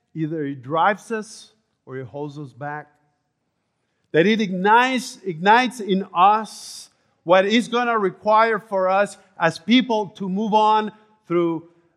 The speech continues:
the idea of perhaps giving, even giving up. This is the spirit that the text is referring to. Now,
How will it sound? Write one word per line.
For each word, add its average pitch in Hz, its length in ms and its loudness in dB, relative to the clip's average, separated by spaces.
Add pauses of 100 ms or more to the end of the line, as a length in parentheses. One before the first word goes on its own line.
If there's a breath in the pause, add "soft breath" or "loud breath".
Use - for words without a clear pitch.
the 156 100 0
idea 202 360 0
of 214 160 -4
perhaps 202 480 -4
giving, 190 520 -8 (360)
even 170 320 -8
giving 151 440 -6
up. - 440 -8 (1080)
This 190 260 0
is 202 520 -2 (640)
the 139 100 -8
spirit 170 560 -2
that 143 160 -4
the 135 60 -12
text 156 340 -6
is 147 200 -10
referring 147 480 -8
to. 156 180 -12
Now, 180 300 4